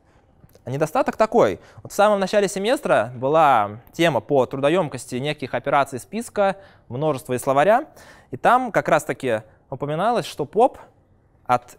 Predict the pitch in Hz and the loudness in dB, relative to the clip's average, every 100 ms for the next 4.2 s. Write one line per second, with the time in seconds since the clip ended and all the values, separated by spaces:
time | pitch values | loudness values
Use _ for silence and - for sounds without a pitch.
0 | _ _ - 147 143 - 190 135 123 143 | _ _ -8 -4 -4 -4 -4 -2 -2 -2
1 | 170 269 156 104 110 - _ _ 127 185 | -2 -2 0 0 -2 -16 _ _ 0 0
2 | 214 180 165 175 - 262 247 170 143 151 | 0 -4 -6 -8 -6 -6 -4 -4 0 0
3 | 190 214 - 143 104 - - _ _ _ | -2 -6 0 0 0 -10 -20 _ _ _
4 | - 98 | -10 -4